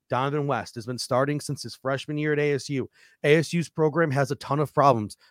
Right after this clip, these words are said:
I called this weekend on Twitter, not that whatever I'm calling for matters in any grand scheme of anything. I, I, I think Herm Edwards is done at A S U. I think they gotta pull the plug. But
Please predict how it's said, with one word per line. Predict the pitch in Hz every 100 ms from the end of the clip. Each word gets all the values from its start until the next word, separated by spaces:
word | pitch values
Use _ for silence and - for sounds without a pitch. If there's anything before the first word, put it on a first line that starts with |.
| _
I | 123 147
called | 147 156 143
this | 151
weekend | 139 151 151 139
on | 139
Twitter, | 131 151 135 123
not | 120
that | 117 110 -
whatever | 113 120 117
I'm | 107 127 117
calling | 120 127 113
for | - 110
matters | 104 120 107 107 -
in | 113 107 -
any | 127 123
grand | - 117 110
scheme | 123 110
of |
anything. | 107 127 107 101 104 _ - - -
I, | 123 139
I, | 123 147
I | 127 147
think | 143
Herm | - 139 135
Edwards | 127 117
is | 113
done | - 131 117
at |
A | 113 113
S | -
U. | 123 110 98
I |
think | 104
they | 117
gotta | 117 117
pull | - 113
the |
plug. | - 135 98 - _ _ _ _ _ _ _ _ _ _ -
But | 175 113